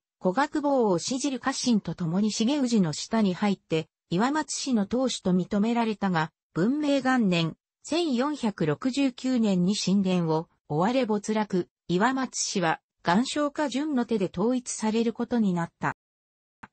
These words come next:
内順は、岩松氏の分裂を解消すると、新田氏の故地である神殿金山城を本拠とした。ところが、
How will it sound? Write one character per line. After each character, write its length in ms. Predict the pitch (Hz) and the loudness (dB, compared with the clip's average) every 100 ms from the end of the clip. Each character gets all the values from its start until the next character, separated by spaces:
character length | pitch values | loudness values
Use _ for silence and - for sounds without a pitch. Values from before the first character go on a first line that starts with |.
| - | -4
内 300 | 196 240 269 | -4 -2 -6
順 240 | 294 262 | -2 0
は、 220 | 196 180 - _ 170 | 2 2 -2 _ -2
岩 220 | 208 285 | 0 0
松 220 | 311 - | -2 -4
氏 180 | - 240 | -4 0
の 140 | 185 | 0
分 220 | 151 185 | 0 0
裂 280 | 240 240 233 | 0 -2 -2
を 80 | 220 | -2
解 220 | - 214 | -2 -2
消 220 | 214 226 | 0 -2
す 140 | 208 190 | -2 -4
る 120 | 185 | -2
と、 260 | - 160 - _ - | 0 -2 -4 _ 0
新 160 | 185 | 0
田 220 | - 302 | 2 -2
氏 140 | - 294 | 0 -2
の 120 | 226 | 0
故 120 | 254 | -2
地 160 | - 208 | -4 -2
で 100 | 196 | 0
あ 80 | 208 | 2
る 100 | 202 | 0
神 280 | - 220 | 0 0
殿 200 | 254 247 | 2 -2
金 280 | 240 247 240 | 0 0 2
山 320 | 233 226 262 | 2 2 0
城 240 | 247 233 185 | 2 2 2
を 140 | 156 | 2
本 280 | 139 220 220 | 0 -2 -2
拠 160 | - 208 | -2 -2
と 140 | 165 | -2
し 140 | - | -6
た。 200 | - 123 _ _ _ _ - | -8 -10 _ _ _ _ -4
と 100 | 214 | 0
こ 120 | 294 | 2
ろ 140 | 311 | 2
が、 240 | 226 185 | 4 2